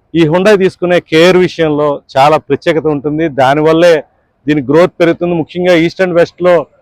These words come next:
టాప్గా లక్ష్మీ Hyundai నిలవడానికి రీజన్ ఇక్కడ సునీల్ గారు కావచ్చు, ఇక్కడ మొన్-,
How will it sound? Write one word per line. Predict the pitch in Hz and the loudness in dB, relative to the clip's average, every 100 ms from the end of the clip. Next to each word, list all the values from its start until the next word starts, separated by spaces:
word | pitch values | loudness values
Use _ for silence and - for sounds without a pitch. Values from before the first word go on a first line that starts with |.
| _ _ - | _ _ 0
టాప్గా | 175 143 185 190 | 2 2 2 2
లక్ష్మీ | 156 - 180 | 2 -2 -6
Hyundai | 160 165 165 151 | -4 -2 0 2
నిలవడానికి | 151 165 170 165 170 165 143 | 2 4 2 0 -2 0 0
రీజన్ | 131 147 160 139 - _ _ _ _ | 0 -2 -2 -4 -8 _ _ _ _
ఇక్కడ | 139 - 160 156 139 | -6 0 2 2 2
సునీల్ | 160 160 170 | -2 -2 0
గారు | 170 | 0
కావచ్చు, | 156 151 151 - | 2 2 0 -4
ఇక్కడ | 160 160 147 | -6 -2 -2
మొన్-, | 139 139 | 0 -4